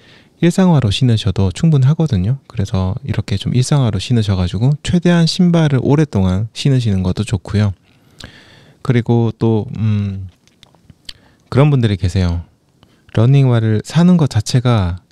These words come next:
큰 즐거움인 분들이 계십니다. 뭐, 제가 그 즐거움을 뭐, 나쁜 거다라고 얘기는 절대로 드리지 않겠습니다. 뭐, 관심이 있으시니까 많이 구매를 하시는 거겠죠. 그런데 그렇게 러닝화를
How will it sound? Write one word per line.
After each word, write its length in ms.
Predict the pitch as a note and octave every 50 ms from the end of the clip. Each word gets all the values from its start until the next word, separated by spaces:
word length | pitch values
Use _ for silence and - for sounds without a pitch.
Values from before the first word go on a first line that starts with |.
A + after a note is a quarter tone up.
| _
큰 240 | - - E3+ D#3+ D3+
즐거움인 640 | - C#3+ C3+ C3 C#3 D3 C#3+ B2+ A2+ G2+ G2 F2+
분들이 360 | - - G2 F#2 - G2 - F#2+
계십니다. 560 | - - F2 E2 F#2+ F#2 E2+ - - F#2 - _ _ _ _ - - - - _ _ _ _
뭐, 100 | - G2
제가 300 | F#2+ - A2 G#2 A2+ A2
그 140 | G#2+ - A#2
즐거움을 720 | - - B2+ C3 C3 D3+ C#3+ B2 A#2 A#2+ A#2+ G#2+ F#2 E2+ - - - - - - - _
뭐, 100 | - G2
나쁜 260 | F#2+ G2 G2 - C#3+ D3
거다라고 500 | C#3+ B2+ G#2+ F#2+ F2+ F#2+ G2+ F#2+ F#2 F2+
얘기는 360 | F2+ F2+ G#2 G#2+ G#2 F#2+ F2+
절대로 320 | - G#2+ F#2+ - G#2+ F#2
드리지 260 | F2+ - G#2+ A2 F#2
않겠습니다. 520 | F2 E2+ - - - F2+ - - - - -
뭐, 240 | - F#2 F2+ G2 G2+ - - - - - - - _ _ _
관심이 340 | - A2 G#2+ - C#3+ C#3
있으시니까 640 | G#2+ F2+ G2+ G#2 A2+ A2+ G2 F2 - - F2 F2 F2
많이 240 | E2+ F2+ F2+ F#2 F#2+
구매를 380 | F2+ - - F#2+ F#2+ F#2+ F#2 G#2
하시는 320 | B2+ C3+ C#3+ C#3 B2 G#2+
거겠죠. 520 | G2+ G#2 G2+ G#2 A2 - - - F2 F2+ F#2+ - _ _ _ _ _ - - - - _ _ _
그런데 260 | - - B2+ A2+ A#2+
그렇게 360 | - - C#3 D3 C#3+ - C#3
러닝화를 840 | A#2 G#2 G#2+ B2 C#3 D3 C#3+ C3 A#2+ A2+ A#2+ B2+ A#2 G2+ F2+ F2 F#2